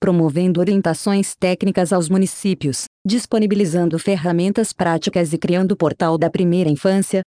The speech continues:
um espaço digital que reúne trilhas de apoio, legislações,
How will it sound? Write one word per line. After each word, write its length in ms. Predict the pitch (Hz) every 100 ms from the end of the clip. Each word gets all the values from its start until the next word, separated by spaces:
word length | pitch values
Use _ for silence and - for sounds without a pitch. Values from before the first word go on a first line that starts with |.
| -
um 60 | 190
espaço 460 | - - 170 -
digital 520 | 160 151 135 - 190 196
que 100 | 170
reúne 420 | 180 175 220 226
trilhas 400 | 185 170 175 151
de 100 | 170
apoio, 420 | 160 175 170 147 - _
legislações, 1000 | 208 202 196 180 208 208 - 165 175 -